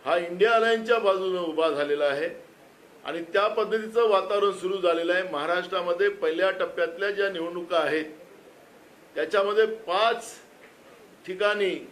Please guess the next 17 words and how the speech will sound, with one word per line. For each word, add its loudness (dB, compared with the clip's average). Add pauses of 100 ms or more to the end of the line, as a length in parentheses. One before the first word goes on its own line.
(420)
या 2
निवडणुका 0 (560)
सुरू 0
आहेत, 4 (680)
प्रचार 2
सुरू -6
झालेला 2
आहे. 0 (520)
चंद्रपूर, 2
गडचिरोली, 0
भंडारा, -2
गोंदिया, 0 (1040)
नागपूर, -2
रामटेक -2
अशा -6
पाचही -2
जागे 0